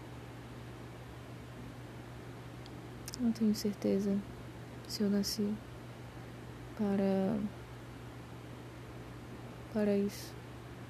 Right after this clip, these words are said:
mas eu sou grata. Grata pelas coisas que eu venho conquistando, grata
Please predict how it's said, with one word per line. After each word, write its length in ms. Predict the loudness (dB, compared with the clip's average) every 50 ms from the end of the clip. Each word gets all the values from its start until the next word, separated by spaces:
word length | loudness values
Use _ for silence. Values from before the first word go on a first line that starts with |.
| -10 -10 -10 -10 -10 -10 -10 -10 -10 -10 -10 2 6
mas 140 | 6 8 8
eu 80 | 6
sou 160 | 4 2 2 4
grata. 560 | 4 4 4 4 2 0 -2 -6 -8 -8 -8 -10 -10 -10 -10 -10 -10 -10 -10 -10 -10 -12 -10 -10 -10 -10 -10 -10 -10 -10 -10 -10 -10 -10 -10 -10 -10 -10 -10 -10 -4 0 4
Grata 240 | 6 6 6 6 4
pelas 320 | 2 2 2 2 0 0
coisas 340 | 0 2 2 2 2 0 -2
que 120 | 0 2 4
eu 100 | 4 6
venho 260 | 6 6 6 6 4 4
conquistando, 800 | 2 2 2 2 0 -2 -2 0 2 4 4 6 6 6 4 2 0 -2 -8 -10 -10 -4 0
grata 440 | 2 2 4 4 2 2 2 0 -2